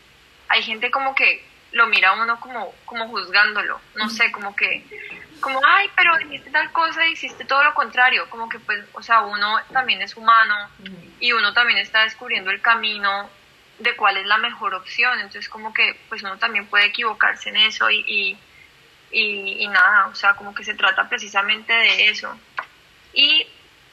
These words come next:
Speaker 1: para mí, como continuando con, <laughs> con la pregunta,
Speaker 2: Ujú.
Speaker 1: para mí la ropa de segunda,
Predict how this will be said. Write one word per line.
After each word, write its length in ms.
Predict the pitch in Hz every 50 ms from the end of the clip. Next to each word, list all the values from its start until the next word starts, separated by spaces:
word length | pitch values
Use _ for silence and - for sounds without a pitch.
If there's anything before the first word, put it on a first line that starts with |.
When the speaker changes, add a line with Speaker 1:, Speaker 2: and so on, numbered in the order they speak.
| _ - - - - - - -
Speaker 1:
para 260 | - 285 277 269 247 240
mí, 380 | - 240 240 240 254 277 - _ _ _ _ _ _ _ _ -
como 280 | - 269 262 247 233 220 - - - - - - -
continuando 680 | - 254 247 240 - 247 233 220 214 202 196 208 208
con, 200 | 214 247 247 247 240 226
<laughs> 60 | 214 -
con 160 | - - 285 254
la 140 | 247 247
pregunta, 640 | - - 240 202 190 208 208 202 - 214 233 240 - -
Speaker 2:
Ujú. 260 | 208 190 175 - - - - - - _ _ _ _ _ -
Speaker 1:
para 240 | 254 254 247 240 233
mí 260 | 233 226 220 214 -
la 140 | - 220 233
ropa 320 | 254 247 240 - 277 285
de 60 | 277 262
segunda, 480 | 233 208 208 208 220 247 254 269 -